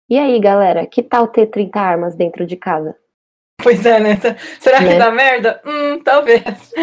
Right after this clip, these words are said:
Speaker 1: Exato. Tipo, porque, né, no atual momento político,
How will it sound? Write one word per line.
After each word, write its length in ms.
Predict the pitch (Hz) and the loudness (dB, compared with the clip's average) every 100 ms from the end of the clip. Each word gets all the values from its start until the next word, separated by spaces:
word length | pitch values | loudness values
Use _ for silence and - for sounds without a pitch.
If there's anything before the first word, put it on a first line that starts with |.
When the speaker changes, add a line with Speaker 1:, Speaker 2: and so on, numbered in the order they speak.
| 285 | -2
Speaker 1:
Exato. 520 | 190 214 240 202 - - - _ _ | 0 2 2 0 -2 -16 -20 _ _
Tipo, 540 | - 240 240 226 175 - _ _ | -6 -4 0 -2 -2 -8 _ _
porque, 320 | - 208 - 202 | -6 -6 -2 -2
né, 340 | 190 190 208 _ _ | 0 -2 -6 _ _
no 160 | 190 190 | 0 0
atual 540 | 196 202 190 185 180 | -2 -4 0 2 2
momento 480 | 180 180 180 175 - | 0 -2 -2 -4 -10
político, 760 | - 175 170 233 262 - 170 | -4 -4 -2 -4 -4 -4 -4